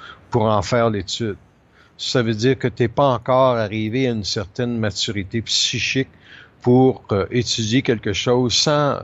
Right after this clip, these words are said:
en payer un prix, euh, quelque niveau que ce soit. Parce que si tu vas dans l'étude de n'importe quoi, t'es obligé de regarder, euh, la noirceur de plein, euh, de plein, euh, droit et de plein fouet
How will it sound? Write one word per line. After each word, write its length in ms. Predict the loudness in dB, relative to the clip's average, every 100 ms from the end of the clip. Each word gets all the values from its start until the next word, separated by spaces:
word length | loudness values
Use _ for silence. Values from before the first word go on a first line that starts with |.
| -10
en 180 | -4 -4
payer 400 | 0 -2 0 -2
un 140 | -4 -6
prix, 360 | -6 -8 -8 -20 -18 -8
euh, 280 | -6 -4 -6
quelque 260 | -4 -4 -2
niveau 280 | -6 -6 -6
que 100 | -6
ce 140 | -8
soit. 240 | -6 -6 -6 -14 -8
Parce 220 | -4 -4 0
que 160 | -2 -2 -14 -2
si 300 | 2 2 0
tu 180 | -4
vas 180 | 2 2
dans 140 | 2 0
l'étude 580 | 0 -4 -2 -2 -2
de 120 | -2 -2
n'importe 540 | 0 0 -4 -6 -10
quoi, 220 | -2 -2
t'es 280 | 0 -6 -2
obligé 420 | -2 0 0 0
de 80 | 2
regarder, 640 | 0 0 -2 0 0 0 -4 -20 -20 -20 _ -6
euh, 600 | -2 0 0 0 -2 -4 -8 -12 -20 _
la 100 | -2
noirceur 720 | 0 0 2 2 2 2 -2 _ _ _ -10
de 100 | -10
plein, 460 | -6 -2 0 0
euh, 320 | -2 -2 -4 -4
de 140 | -6
plein, 460 | -6 0 2 2 0
euh, 300 | -2 -4 -4
droit 460 | -2 2 4 2
et 160 | 2 -2
de 100 | -6
plein 400 | -6 -2 0 -2
fouet 460 | -4 -2 0 0